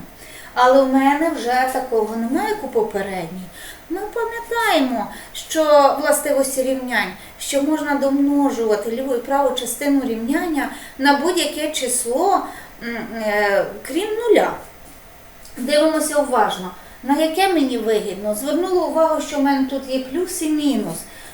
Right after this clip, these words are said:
Ми пам'ятаємо, що сума протилежних чисел дорівнює нулю.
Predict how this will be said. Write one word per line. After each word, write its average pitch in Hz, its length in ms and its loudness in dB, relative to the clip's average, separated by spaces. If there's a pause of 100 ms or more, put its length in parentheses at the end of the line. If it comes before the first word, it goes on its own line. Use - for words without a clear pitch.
Ми 262 160 2
пам'ятаємо, 277 920 4
що 226 200 -4
сума 277 420 -2
протилежних 240 720 0
чисел 285 400 -4
дорівнює 247 540 0
нулю. 233 340 -4